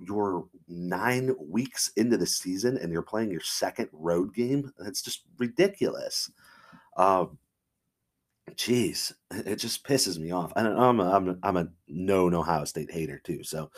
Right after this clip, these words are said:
there is that. But <laughs> it's just absurd. Iowa still continues to just look completely offensively inept. No surprise. I did take Iowa plus thirty here. They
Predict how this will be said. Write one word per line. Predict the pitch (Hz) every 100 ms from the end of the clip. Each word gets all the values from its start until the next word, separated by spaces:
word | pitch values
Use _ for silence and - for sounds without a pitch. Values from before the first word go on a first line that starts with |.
| - - -
there | 170 120
is | 87 71
that. | 76 - _
But | 98 87 - - - -
<laughs> | - - - -
it's | 101 -
just | 95 80
absurd. | 73 - 78 76 -
Iowa | 101 98 95
still | 90 - 101
continues | - 87 85 85 82 78 -
to | 85 80 78 -
just | 113 95
look | 87
completely | 90 80 90 78 87
offensively | 82 82 - 82 - 71 82
inept. | 87 107 117 - -
No | 92
surprise. | 90 85 - 98 98 95 90 - - - -
I | 101
did | 80 95 95
take | 95 87
Iowa | 80 85 82
plus | 80 85 78
thirty | - 85 80
here. | 76 80
They | 76 78